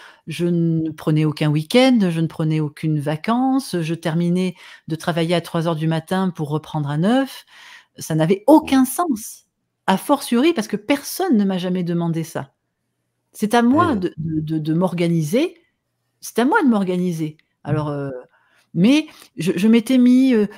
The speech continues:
Speaker 1: des, des idées un petit peu folles en tête, comme quoi il fallait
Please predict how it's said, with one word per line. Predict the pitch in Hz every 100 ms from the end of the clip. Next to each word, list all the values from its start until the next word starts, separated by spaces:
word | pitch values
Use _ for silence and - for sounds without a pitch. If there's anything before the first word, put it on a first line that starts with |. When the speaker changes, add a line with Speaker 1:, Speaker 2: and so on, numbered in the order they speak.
| -
Speaker 1:
des, | 165 180
des | 156 196 185
idées | 208 180 214
un | 196
petit | 175 -
peu | - 190
folles | - 170 185
en | 208
tête, | 185 175 180
comme | 175 165
quoi | 165 170
il | 165
fallait | - 202 180 185